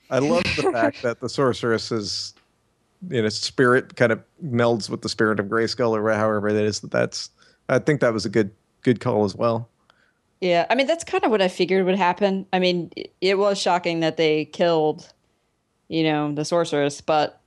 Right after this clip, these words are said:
Speaker 2: I figured at least her essence, her spirit would still be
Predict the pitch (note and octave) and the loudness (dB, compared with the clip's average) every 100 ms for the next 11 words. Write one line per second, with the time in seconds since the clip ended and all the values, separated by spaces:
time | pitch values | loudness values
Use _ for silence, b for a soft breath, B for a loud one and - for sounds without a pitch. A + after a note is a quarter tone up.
0 | - E3 F3 G3 E3 D#3 C#3 - D#3 - | -4 -2 0 0 2 0 -2 -2 -2 0
1 | D3+ - - - _ _ - E3 - D#3 | 0 -2 -8 -18 _ _ -6 -2 2 2
2 | - C#3 C3+ C#3 D3 - D3 C#3 C3+ - | 0 -4 -2 -2 -2 0 2 2 0 -2
3 | - C#3 - - | -2 -2 -2 -6